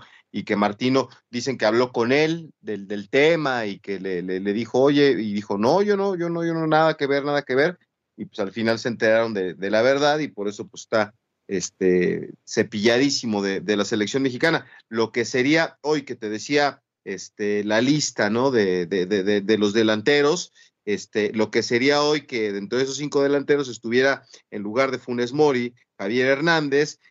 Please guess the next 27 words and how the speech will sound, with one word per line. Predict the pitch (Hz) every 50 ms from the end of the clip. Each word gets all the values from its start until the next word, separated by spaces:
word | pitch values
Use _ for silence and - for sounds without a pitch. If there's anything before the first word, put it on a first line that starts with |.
| _ _
en | 113 110 104
lugar | 107 107 120 127 131
de | 120 120
Raúl | 107 117 120 127 123
Jiménez, | 120 - 123 123 135 135 135 135 123 - - _ _ _
Santi | - - 131 127 127 123 139
Jiménez, | 123 - - 156 160 175 165 160 151 151 160 175 175 - - _ _ _ _ _ _
y | - 113 107
de | 107 107
ahí, | 110 113 117 127
pues, | 120 123 127 120 107 - -
eh, | 107
eh, | 98 - 107 104 98 104
el | 110 98 -
Chucky | - 135 123 - 123 113
Lozano, | 110 104 - - 135 131 131 127 120 -
Henry | 131 127 123 117 120 117
Martin | 120 123 123 120 123 123 113
y | 107
Alexis | 104 110 120 123 - 135 127
Vega, | 127 143 139 135 143 - 127 - - - _ _ -
y | 117
ahí | 110 113 120 123
yo | 123 131
creo | 123 127 120
que | - 123
tendríamos | 110 110 104 113 120 123 127 123 120 -